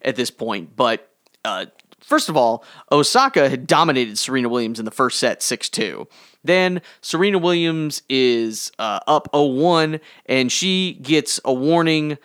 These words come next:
and, and, uh, and penalized for what the umpire said was coaching. Uh, and again, chair umpire, uh, Carlos Ramos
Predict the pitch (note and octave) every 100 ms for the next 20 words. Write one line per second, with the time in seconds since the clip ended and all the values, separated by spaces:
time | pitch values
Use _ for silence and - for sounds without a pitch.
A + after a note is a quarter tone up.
0 | _ _ _ - A2+ - A2+ G#2 A#2 D#2+
1 | A2+ A#2 - D#3+ D3+ C#3 C3+ C3 - -
2 | C3+ B2 A#2 A2+ F#2+ - B2 B2 - A#2+
3 | A#2 A#2 A#2 A2+ - - - G3 F#3+ -
4 | F3+ F3 F3 - - _ _ _ _ -
5 | D2 C2+ - B2+ B2+ A#2+ A2+ C#3+ C#3 C3+
6 | C3+ B2+ - C3 B2 A#2+ A2+ - G#2 -
7 | C#3+ C#3 B2 A2+ B2+ C#3 C#3 C#3+ - -